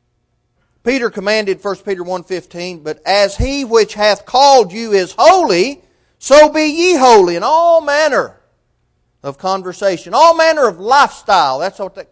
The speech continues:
word conversation means. Be holy in all of your lifestyle, every aspect of it. We don't have a religious life, a spiritual life, and then just our regular lives.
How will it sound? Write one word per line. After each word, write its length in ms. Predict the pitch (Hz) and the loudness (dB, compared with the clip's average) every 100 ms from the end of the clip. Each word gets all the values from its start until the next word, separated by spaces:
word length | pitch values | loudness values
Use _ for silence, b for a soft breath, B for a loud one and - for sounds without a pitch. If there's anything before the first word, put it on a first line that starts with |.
| _ | _
word 300 | 151 175 139 | -16 -16 -14
conversation 800 | - 185 147 139 170 160 - 131 | -12 -12 -12 -14 -10 -10 -12 -20
means. 420 | 131 107 104 _ _ _ _ _ _ _ | -20 -20 _ _ _ _ _ _ _ _
Be 160 | 208 240 | -10 -4
holy 380 | 226 294 285 240 | 2 2 2 -4
in 80 | 226 | -2
all 800 | 294 320 330 320 311 285 - _ _ | 2 4 6 6 4 2 -4 _ _
of 200 | 196 240 | 0 0
your 140 | 240 233 | 0 0
lifestyle, 560 | 226 196 - 180 151 - | 2 0 -2 -2 -2 0
every 380 | 302 247 240 | 0 0 0
aspect 540 | 247 240 - 208 175 180 | 2 2 0 -6 -6 -6
of 100 | 156 | -10
it. 80 | - _ | -12 _
We 140 | 277 339 | -4 0
don't 180 | 302 | 0
have 220 | 226 285 254 | 2 0 0
a 60 | |
religious 600 | 190 185 262 226 185 - | -2 -2 -2 -4 -10 -6
life, 440 | 170 160 170 202 160 | 0 2 2 0 -8
a 100 | 151 | -8
spiritual 420 | 220 254 - 175 | -2 -2 -2 -2
life, 240 | 175 185 | -2 -2
and 120 | 175 | -4
then 160 | 190 190 | -8 -8
just 200 | 175 160 | -10 -8
our 120 | 143 | -8
regular 420 | 165 160 127 110 | -6 -8 -8 -20
lives. 440 | 110 90 69 _ | -20 -20 -20 _